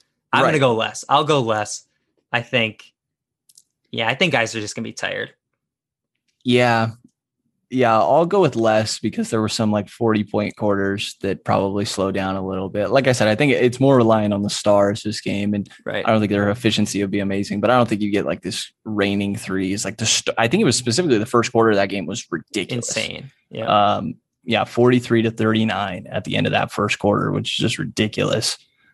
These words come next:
Speaker 2: Um, it's like an old school halftime score.
Speaker 1: Right.
Speaker 2: Um,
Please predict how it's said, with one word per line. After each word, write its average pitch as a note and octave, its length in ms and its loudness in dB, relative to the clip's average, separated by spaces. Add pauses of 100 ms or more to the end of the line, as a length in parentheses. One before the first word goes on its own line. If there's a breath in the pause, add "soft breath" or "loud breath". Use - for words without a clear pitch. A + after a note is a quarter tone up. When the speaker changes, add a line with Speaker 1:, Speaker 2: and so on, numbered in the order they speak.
(160)
Speaker 2:
Um, - 180 -4
it's - 80 -2
like G2+ 100 2
an G2+ 60 2
old G2 180 2
school - 160 -2
halftime - 560 -2
score. - 440 -2 (460 soft breath)
Speaker 1:
Right. A#2+ 200 2 (100)
Speaker 2:
Um, D#3 80 6